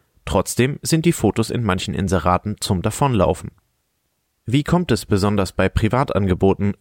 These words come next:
zu so enormen Unterschieden? Roland Kampmeier: Meistens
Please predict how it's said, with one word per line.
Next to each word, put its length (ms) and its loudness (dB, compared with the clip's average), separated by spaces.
zu 200 2
so 260 2
enormen 400 2
Unterschieden? 600 -2
Roland 360 0
Kampmeier: 580 -2
Meistens 500 -2